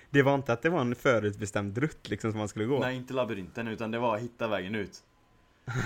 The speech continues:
Speaker 1: Ja, fy fan, då kan man ju vara fast länge
Speaker 2: Ja,
Speaker 1: ju.
Speaker 2: man kan vara. Men, eh, det kom, och så kom ju folk och skrämde oss hela tiden, och så var det
Speaker 1: <laughs>
Speaker 2: läskiga saker de satte upp. Och man visste inte vem som var riktig och vem som var s-, liksom fake eller så, eller.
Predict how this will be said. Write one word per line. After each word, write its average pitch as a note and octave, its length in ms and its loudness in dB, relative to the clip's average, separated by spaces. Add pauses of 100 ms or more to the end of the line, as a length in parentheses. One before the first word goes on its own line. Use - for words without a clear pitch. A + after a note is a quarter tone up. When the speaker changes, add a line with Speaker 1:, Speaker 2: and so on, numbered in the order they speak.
(140)
Speaker 1:
Ja, C#3 340 0
fy A#2 100 -8
fan, A#2 460 -2
då A2+ 80 0
kan A2+ 140 -2
man B2+ 100 2
ju D3 60 0
vara A#2+ 120 -2
fast - 300 -8
länge A2+ 180 -4
Speaker 2:
Ja, B2 260 4
Speaker 1:
ju. A#2+ 100 -4 (100)
Speaker 2:
man A#2+ 120 -6
kan C3+ 200 -4
vara. A2+ 140 -2 (200)
Men, B2+ 320 0
eh, A2+ 380 -2 (540)
det B2+ 180 -2
kom, C3 260 -2
och A#2+ 200 -6
så C#3 80 -8
kom C3 200 -4
ju A#2+ 60 -2
folk A#2 280 -4
och A2+ 80 -8
skrämde G#2 420 -4
oss A2+ 100 -8
hela G#2+ 260 0 (180)
tiden, G#2 260 -4
och A#2 80 -4
så C#3 60 -4
var A#2+ 100 2
det G#2 200 0
Speaker 1:
<laughs> - 40 -
Speaker 2:
läskiga - 480 -2
saker G2 440 -4
de A2 140 -6
satte A2+ 260 -2
upp. G#2 200 -8 (200)
Och - 180 -6
man C3+ 120 4
visste C#3 220 0
inte C3+ 200 0
vem C#3 220 4
som D3 160 -2
var B2+ 100 6
riktig A2+ 420 -4
och A2 80 -4
vem A2 140 -4
som G#2+ 140 -8
var G2+ 260 2
s-, - 140 -14 (240)
liksom G#2+ 220 -10
fake A2+ 420 -6
eller G#2+ 200 -6
så, G#2 200 -6
eller. G#2+ 240 -6